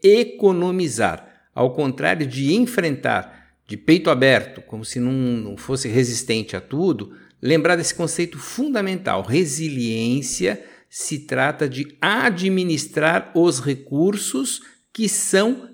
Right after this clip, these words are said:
finitos. Esses recursos são tanto orgânicos quanto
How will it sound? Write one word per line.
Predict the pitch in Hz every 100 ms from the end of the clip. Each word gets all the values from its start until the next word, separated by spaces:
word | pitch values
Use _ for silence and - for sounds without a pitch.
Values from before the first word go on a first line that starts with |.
| -
finitos. | - - 262 233 220 - 127 110 - - - _ _ _
Esses | 135 147 151 123
recursos | 127 127 131 127 113 120 104 - _
são | - - 113
tanto | - 135 131 123 104 - - _ _
orgânicos | 127 127 101 117 117 196 - 294 - - _ _
quanto | - 165 170 165